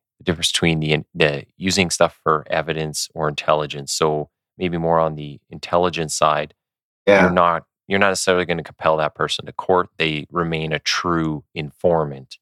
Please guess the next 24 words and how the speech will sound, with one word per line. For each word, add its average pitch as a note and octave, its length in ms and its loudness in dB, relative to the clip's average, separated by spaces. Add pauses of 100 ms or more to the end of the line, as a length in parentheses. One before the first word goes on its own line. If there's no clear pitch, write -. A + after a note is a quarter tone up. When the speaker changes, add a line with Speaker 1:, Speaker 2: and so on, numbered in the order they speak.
Speaker 1:
not D2+ 240 2
an D2 100 -8
agent. D2+ 280 6
Speaker 2:
Yeah. G#2 160 4 (200)
Speaker 1:
They F2 60 0
don't D#2 240 -4
switch - 580 0
to E2 60 0
that D2+ 240 2
side D2+ 340 -2
of F2 120 -6
things. G#2 340 -2 (560)
Whereas E2 480 2
for, - 340 0 (280)
uh, C#2+ 220 0
police, E2+ 600 0 (340)
a F2 60 -4
lot D#2+ 180 6
of E2 60 -2
what D#2+ 140 0
we D#2+ 60 -6
wanna D#2 280 -2
do F2 340 0
is D2 380 -6